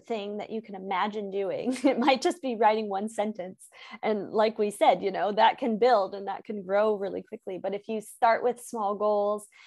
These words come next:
and you create sort of a streak for yourself where you're hitting that small goal several weeks or days in a row, um, then you'll start to feel more confident in, in what you're doing, and you'll feel good. Um, I st-, started this year saying I was gonna write a book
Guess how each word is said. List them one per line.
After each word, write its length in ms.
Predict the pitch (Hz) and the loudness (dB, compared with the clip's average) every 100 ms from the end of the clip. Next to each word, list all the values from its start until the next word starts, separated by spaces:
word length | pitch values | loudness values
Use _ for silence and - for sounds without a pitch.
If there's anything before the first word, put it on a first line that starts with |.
| - _ - | -20 _ -4
and 120 | 208 | -4
you 140 | 196 | -4
create 480 | 190 233 208 - - | -6 -4 -2 -4 -6
sort 160 | 247 202 | -4 -4
of 80 | |
a 40 | 190 | -6
streak 500 | - 233 214 - - _ _ _ | -6 0 0 -2 -18 _ _ _
for 100 | 226 | -2
yourself 520 | 190 202 226 196 202 | 0 -2 0 0 0
where 120 | 208 196 | -6 -8
you're 140 | 190 | -6
hitting 300 | 202 190 185 | -6 -6 -4
that 160 | 196 - | -6 -8
small 400 | - 214 190 185 | -10 -2 0 0
goal 580 | 185 202 202 190 190 190 _ _ _ | 0 0 2 2 0 -4 _ _ _
several 340 | - 196 190 180 | -4 -2 -2 -2
weeks 380 | 208 196 196 208 | -2 -4 -6 -10
or 80 | |
days 440 | 185 190 180 185 190 | -6 0 0 0 -6
in 100 | 190 | -10
a 80 | 185 | -8
row, 500 | 202 196 185 185 185 - - - | -4 -2 -2 -4 -6 -18 -8 0
um, 280 | 180 175 196 | 2 2 4
then 160 | 320 | 4
you'll 100 | 294 | 4
start 300 | 277 - 254 | 0 0 -2
to 80 | 247 | -2
feel 260 | 226 233 233 | 0 2 2
more 220 | 202 175 | 0 -6
confident 640 | - 185 208 226 190 156 | -4 -2 -2 -4 -6 -8
in, 320 | - 190 190 190 | -8 -8 -8 -12
in 100 | 196 190 | -12 -6
what 160 | 196 - | -6 -6
you're 140 | 180 | -10
doing, 460 | 180 180 185 175 160 | -10 -10 -8 -10 -12
and 100 | 180 | -14
you'll 80 | 185 | -14
feel 240 | - 190 | -10 -10
good. 340 | 185 185 170 - - - _ | -8 -8 -8 -12 -20 -20 _
Um, 280 | 214 202 196 - | 4 4 2 0
I 380 | 233 294 302 311 - _ _ | 4 6 6 2 -6 _ _
st-, 180 | 254 226 | -4 -2
started 380 | - 233 214 185 | 2 2 2 4
this 240 | 240 - | 2 2
year 220 | 220 180 180 | -4 -4 -4
saying 260 | 208 190 | -6 -4
I 80 | 202 | -4
was 140 | 202 196 | -4 -4
gonna 180 | 196 | -4
write 160 | 196 185 | 0 0
a 60 | 190 | 0
book 200 | - | -8